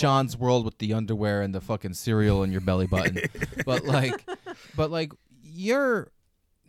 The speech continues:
Speaker 1: you know, an accomplished film scholar. And, like, you are bumping shoulders with other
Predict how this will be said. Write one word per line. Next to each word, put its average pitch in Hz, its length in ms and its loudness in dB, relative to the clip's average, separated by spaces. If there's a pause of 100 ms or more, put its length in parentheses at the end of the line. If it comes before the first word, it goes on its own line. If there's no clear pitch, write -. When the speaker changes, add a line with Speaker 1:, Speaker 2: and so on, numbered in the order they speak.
(400)
Speaker 1:
you 175 200 -8
know, 120 460 -2 (320)
an 151 120 -4
accomplished 139 800 -6
film 185 400 -4
scholar. 87 500 -12 (480)
And, 127 200 -4
like, 123 180 -4
you 160 320 -4
are 156 240 0
bumping 147 360 -6
shoulders 135 600 -2
with 120 280 -4 (100)
other 113 500 0